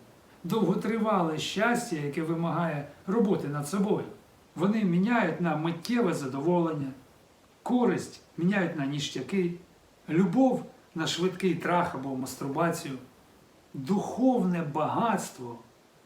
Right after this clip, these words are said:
яке також, як і щастя, вимагає роботи над собою, люди міняють на нігілізм ніщебродів. І це стає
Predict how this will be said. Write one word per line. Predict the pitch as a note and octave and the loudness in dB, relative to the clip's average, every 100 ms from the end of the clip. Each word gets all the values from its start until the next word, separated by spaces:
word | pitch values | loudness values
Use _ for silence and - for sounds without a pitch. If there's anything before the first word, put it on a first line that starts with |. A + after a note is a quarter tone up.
| - D3 | -12 -4
яке | E3+ F3+ | 0 2
також, | F3+ F3 A3 A3 - - | 2 2 4 2 2 -2
як | D3 E3 | -6 -2
і | |
щастя, | E3+ - G#3+ F3+ - | -2 0 2 0 -2
вимагає | C#3+ D#3 E3+ G3+ E3 | -6 -2 0 2 2
роботи | D#3+ E3 G#3 G#3 D#3+ | 2 0 2 0 0
над | C#3 B2+ | -4 -6
собою, | - C3 F#3+ A#3 D#3 A#2 - - - - - - - - - D3 | -10 -4 0 2 2 0 -8 -20 -20 -20 -20 -20 -20 -20 -14 -2
люди | F#3 B3 B3 F3 G#3+ G#3 - - - E3+ | 2 2 2 0 0 -2 -4 -14 -12 0
міняють | F#3+ E3 G3 G#3 G3 F#3+ F3 F3 - - - F#3 | 2 2 2 2 2 2 2 -2 -8 -20 -8 0
на | F3 E3 - - - | 2 2 0 -4 2
нігілізм | G3+ E3 F#3+ G3+ A#3 F#3+ F#3+ F3+ - | 4 4 4 2 0 0 0 0 2
ніщебродів. | G3 - - F3+ D3+ F#3 F3+ C3+ A#2+ - - - - - - - | 2 2 0 0 2 4 4 2 -4 -10 -20 -20 -20 -20 -20 -8
І | F3 | -4
це | E3+ - B3 A#3+ | -4 -2 2 2
стає | A3+ - E3+ F3 A3 G#3+ F3 | 2 -2 0 0 2 0 0